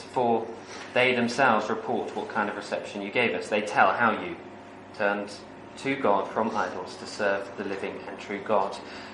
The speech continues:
The gospel turns us inside out, and, and that idea of turning to God from idols really is how the gospel turns us inside out. You see, idols i-, are anything that, uh,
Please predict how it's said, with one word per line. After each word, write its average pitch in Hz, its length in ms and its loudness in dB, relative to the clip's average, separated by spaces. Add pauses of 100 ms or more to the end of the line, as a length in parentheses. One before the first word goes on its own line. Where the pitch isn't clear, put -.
(120)
The 143 80 0
gospel 202 340 8
turns 127 320 4
us - 180 -2
inside 120 520 2
out, 104 380 2
and, 127 220 6
and 139 240 6
that - 400 6 (380)
idea 139 580 10
of - 480 8 (180)
turning 156 360 8
to 147 120 0
God 131 320 8
from 120 160 2
idols 110 640 0 (100)
really 123 380 4
is 117 380 0 (240)
how 139 320 8
the 117 100 6
gospel 110 320 2
turns 107 320 -2
us 104 160 -6
inside 101 380 -4
out. 95 260 -8
You 123 60 -8
see, - 240 -4
idols 180 720 4 (360)
i-, 123 320 8
are 127 280 10
anything 147 400 4
that, 113 420 2 (460)
uh, 113 280 8